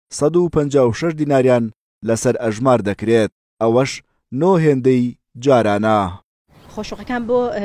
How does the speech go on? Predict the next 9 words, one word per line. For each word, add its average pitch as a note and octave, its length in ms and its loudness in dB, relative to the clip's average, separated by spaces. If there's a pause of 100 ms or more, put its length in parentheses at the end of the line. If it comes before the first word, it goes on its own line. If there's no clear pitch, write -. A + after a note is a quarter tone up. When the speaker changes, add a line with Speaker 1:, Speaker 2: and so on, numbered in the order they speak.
(120)
Speaker 2:
مەزەری A#3 300 -8
پارەبایەکردن G#3 460 -6
Speaker 1:
ماڵەکەی F3 440 2 (300)
لە C#3+ 140 2
یەکێک F3 260 0 (140)
لە E3+ 120 6 (140)
کۆمەڵگەکانی D3+ 680 0
نیشتەجێبوونە. A#2 760 0 (500)
هێشتا F3 320 2